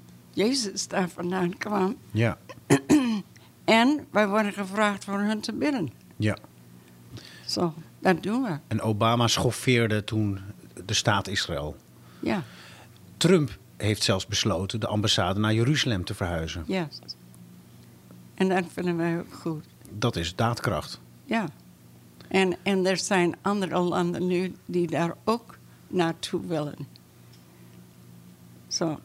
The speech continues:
Speaker 2: En dat deel van Trump, dat is, dat spreekt u heel erg aan. Of u,
Speaker 1: Ja.
Speaker 2: zeg ik opeens. Ja,
Speaker 1: Ja.
Speaker 2: jullie.
Speaker 1: Ja, hij mag zijn zoals hij is.
Speaker 2: Ja.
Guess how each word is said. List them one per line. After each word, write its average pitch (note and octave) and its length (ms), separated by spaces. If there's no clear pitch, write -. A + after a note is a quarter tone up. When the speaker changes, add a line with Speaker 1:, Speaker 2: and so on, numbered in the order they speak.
Speaker 2:
En G#2+ 140
dat A#2+ 220
deel B2+ 220
van A2+ 180
Trump, B2 320
dat A#2+ 160
is, A#2+ 300
dat G#2+ 140
spreekt A2 340
u A2 160
heel G#2+ 180
erg F#2+ 100
aan. F2 340
Of - 140
u, G#2 240
Speaker 1:
Ja. C#4+ 120
Speaker 2:
zeg G3 140
ik A2 100
opeens. G#2 360
Ja, D#4 100
Speaker 1:
Ja. A#3 200
Speaker 2:
jullie. - 380
Speaker 1:
Ja, - 180
hij G#3 180
mag G#3 300
zijn A#3+ 340
zoals E3+ 420
hij E3+ 100
is. G#3+ 480
Speaker 2:
Ja. G2+ 300